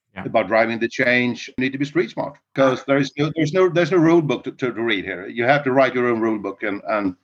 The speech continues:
Speaker 2: go forward.
Speaker 1: Absolutely. And if there are people like that out there, either from within the insurance market or, or outside of the insurance industry, you know, considering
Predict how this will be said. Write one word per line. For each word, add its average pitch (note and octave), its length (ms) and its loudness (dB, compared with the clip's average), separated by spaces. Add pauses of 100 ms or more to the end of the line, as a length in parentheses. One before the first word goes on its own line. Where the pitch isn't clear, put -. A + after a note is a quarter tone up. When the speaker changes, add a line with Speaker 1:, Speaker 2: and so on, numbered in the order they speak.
(160)
Speaker 2:
go A2+ 140 4
forward. G2 340 2 (540)
Speaker 1:
Absolutely. G#2 840 -4
And C#3 440 2 (260)
if C#3+ 120 -2
there C#3 180 2
are C#3 180 4
people A#2 540 0 (140)
like A#2 240 0
that A2 240 0
out A#2 260 0
there, A2 320 0 (220)
either G#2 200 0
from G#2+ 380 -4
within A2 320 2
the A2+ 100 4
insurance A2 440 0
market A2 480 2
or, G#2 220 -2
or G#2 200 -2
outside A2 340 0
of G#2 100 -2
the G2+ 100 0
insurance G2+ 460 -4
industry, G2+ 580 -2
you A#2 100 -4
know, F#2+ 120 -8
considering G2+ 760 0